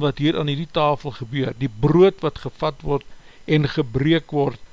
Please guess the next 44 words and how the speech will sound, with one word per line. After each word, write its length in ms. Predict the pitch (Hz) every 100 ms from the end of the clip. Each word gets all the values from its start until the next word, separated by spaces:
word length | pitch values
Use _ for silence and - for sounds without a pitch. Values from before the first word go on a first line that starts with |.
| - - - - -
dit 200 | 165 170
is 180 | 196 -
sy 180 | 208 170
woord 560 | 107 139 185 170 -
wat 160 | 139 147
hy 280 | 131 185 175 98 107
weet 380 | 185 160 -
en 100 | 139
hy 100 | 139
het 160 | 147 -
gesê, 480 | 143 - 196 143 120
'n 200 | 139 123
mens 380 | 156 214 196 -
kan 160 | 190
nie 140 | 202 185
van 280 | 190 165
brood 340 | 113 151 165 175
alleen 420 | 151 143 147 139
leef 320 | 147 147 -
nie, 160 | 123 104 - - - - - - - - - - - - - - - - 147
maar 140 | 156
van 180 | - 151
elke 480 | 170 226 247 - 233 117 127
woord 420 | 208 226 196 -
wat 160 | 180 -
uit 80 |
die 80 | 170
mond 360 | 143 147 180 -
van 160 | 160
God 320 | 120 - 170 -
uit 200 | 143 -
voortgaan. 480 | 147 143 - 127 - - - - - - - - - - - - - - -
So 160 | -
hierdie 280 | 175 240 277 160 151
breek 340 | 160 233 -
van 160 | - 196
die 80 | 165
brood 380 | 143 180 190 175
is 80 | -
maar 160 | 160
net 220 | 170 175 -
symbolies 840 | 151 123 113 170 220 220 202 -
van 140 | 175 147
dit 160 | 175